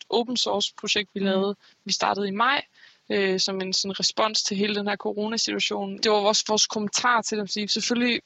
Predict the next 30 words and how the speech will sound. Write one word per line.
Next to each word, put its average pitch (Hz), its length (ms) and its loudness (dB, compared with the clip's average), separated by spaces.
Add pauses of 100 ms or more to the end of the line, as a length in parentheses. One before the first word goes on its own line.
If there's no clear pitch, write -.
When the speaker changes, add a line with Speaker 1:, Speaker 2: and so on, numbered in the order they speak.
(100)
Speaker 1:
er, 208 140 2 (140)
er 208 60 6
der 202 80 2
behov 214 300 2
for 226 120 -2
hjælp 220 340 0
ovenfra 220 480 0
og 202 120 2
alle 208 120 0
de 226 40 0
her 214 80 2
ting, 208 220 -2
men, 196 380 -6
men 202 260 -6
hvad 220 260 0
kan 226 140 -2
vi 233 120 2
gøre 202 240 2
for 202 140 -4
at 202 60 0
hjælpe 196 220 -2
hinanden 214 600 -2
Speaker 2:
Mm. 226 100 -4
Speaker 1:
hernede 208 480 0 (260)
i 214 120 -2
mu-, 254 760 0
<laughs> - 40 -4
hernede 269 360 6
i - 20 2
musikbranchen? 247 760 0